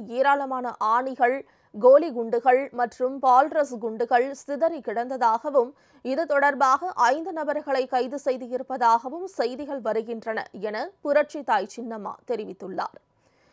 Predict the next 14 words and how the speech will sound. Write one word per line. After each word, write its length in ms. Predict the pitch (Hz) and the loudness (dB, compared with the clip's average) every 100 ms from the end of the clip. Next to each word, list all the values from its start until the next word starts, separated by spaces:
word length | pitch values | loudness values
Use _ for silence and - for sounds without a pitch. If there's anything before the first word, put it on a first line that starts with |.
| _ _ 302 | _ _ -2
இந்த 200 | 349 381 | 4 6
சம்பவம் 540 | 330 330 466 480 466 294 | 6 2 0 0 2 4
அனைவருக்கும் 640 | 320 427 427 359 370 370 349 | 4 0 -4 -4 -4 0 2
பல்வேறு 400 | 302 311 349 415 | 2 -2 -4 2
சந்தேகங்களை 720 | 294 262 294 311 302 277 247 226 | 2 4 0 0 -2 0 0 0
எழுப்புகிறது. 640 | 220 247 262 240 220 - _ _ _ - | -2 -2 -4 -2 -2 -4 _ _ _ -6
இது 140 | 311 | 0
தற்செயலாக 840 | - 320 311 453 415 392 339 349 359 285 | 4 4 2 -4 0 4 4 4 0 -4
ஏற்பட்ட 300 | 294 302 294 | -4 -6 -6
விபத்தா 480 | 233 247 320 330 269 320 _ _ - | -6 0 0 4 2 2 _ _ 8
அல்லது 400 | 320 330 320 277 202 | 8 8 4 -2 -4
ஏதாவது 540 | 247 269 277 285 330 311 | 0 6 6 4 -2 -8
திட்டமிட்ட 580 | 330 330 302 277 262 262 | -6 -2 -4 -4 -4 0
சதி 320 | 269 240 | 0 0